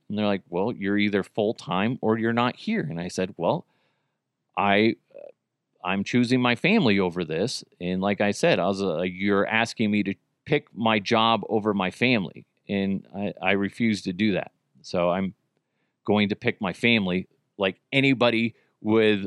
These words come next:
a level head would do. So I was like, "Today's my last day." And that's what happened, Chad. I was like,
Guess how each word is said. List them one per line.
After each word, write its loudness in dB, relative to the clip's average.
a 0
level 2
head 2
would -2
do. 0
So 2
I -2
was 2
like, 2
"Today's 2
my 2
last 0
day." -8
And 0
that's 2
what 2
happened, -2
Chad. -2
I 2
was 2
like, 0